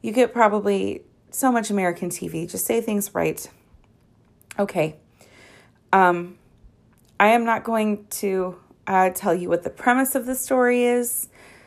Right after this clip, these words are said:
even though I know what it is 'cause it's right there at the front of this whole process. But I'm going to tell you what my word options are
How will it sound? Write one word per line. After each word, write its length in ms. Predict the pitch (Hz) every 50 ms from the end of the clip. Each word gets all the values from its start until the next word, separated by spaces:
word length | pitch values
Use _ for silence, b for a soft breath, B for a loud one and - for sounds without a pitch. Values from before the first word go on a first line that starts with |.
| b b b b -
even 320 | - 214 202 202 196 190
though 360 | 185 180 175 170 160 - - - _ _ -
I 220 | 185 190 196 208 208
know 160 | 208 208 202
what 200 | 202 208 196 196
it 120 | 196 190
is 260 | 196 202 196 190 190 -
'cause 180 | - 185 180
it's 200 | - 185 - -
right 180 | 175 175 175 175
there 340 | 180 175 170 170 - - -
at 180 | 180 180 180
the 240 | - 180 180 180 - - _ _ - - - -
front 680 | - - - - 185 196 226 247 247 - - - - - _ _ -
of 400 | - - - - 208 208 220 208
this 220 | 202 196 196 -
whole 160 | 208 208 196
process. 720 | 202 - - 302 302 302 - - 240 233 240 - - - - b b b b b b b b b b b - - - _ _ _ -
But 100 | - 214
I'm 140 | 202 202
going 300 | 208 240 240 240 233 233
to 160 | 214 - 208 196
tell 240 | - - 208 196
you 160 | 190 185 175 170
what 160 | 175 180 -
my 160 | - 180 175
word 300 | 165 170 196 214 233 233
options 480 | - - 226 220 - - - 185 180 -
are 420 | - - - 196 196 381 359 -